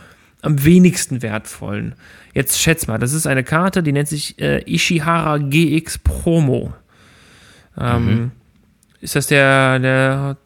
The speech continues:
Speaker 1: Tsunekatsu Ishihara? Ist das wahrscheinlich der Macher? Ähm, <coughs> der verschenkte zu seinem sechzigsten Geburtstag solche Karten, also ganz, ganz, ganz seltene,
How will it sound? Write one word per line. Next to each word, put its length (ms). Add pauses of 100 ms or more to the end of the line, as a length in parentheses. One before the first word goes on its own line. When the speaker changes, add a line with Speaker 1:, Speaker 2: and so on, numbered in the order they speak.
(300)
Speaker 1:
Tsunekatsu 1200
Ishihara? 580
Ist 80
das 140
wahrscheinlich 320
der 100
Macher? 500 (1500)
Ähm, 360 (580)
<coughs> 460
der 100
verschenkte 760
zu 80
seinem 140
sechzigsten 380
Geburtstag 640 (100)
solche 360
Karten, 680
also 160
ganz, 400
ganz, 320
ganz 200
seltene, 580